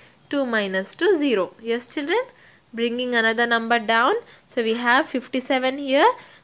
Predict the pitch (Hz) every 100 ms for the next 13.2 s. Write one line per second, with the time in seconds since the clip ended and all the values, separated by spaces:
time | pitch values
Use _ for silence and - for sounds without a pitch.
0 | - 247 - 277 311 285 294 294 262 285
1 | 240 233 233 190 185 - 185 208 208 240
2 | - 262 294 277 - - 285 285 415 466
3 | - - 403 508 - - - - 254 254
4 | 254 269 233 214 262 277 240 262 359 302
5 | 240 226 214 202 190 185 208 - 233 226
6 | 247 277 294 285 240 214 220 254 330 -
7 | 196 196 208 208 320 - - - _ _
8 | _ _ _ _ _ _ _ _ _ -
9 | 220 240 247 233 226 226 262 269 208 -
10 | 240 339 403 - - - 220 214 226 226
11 | 226 233 - 233 - 220 233 311 539 -
12 | 254 233 226 220 214 220 - 277 359 262
13 | 208 170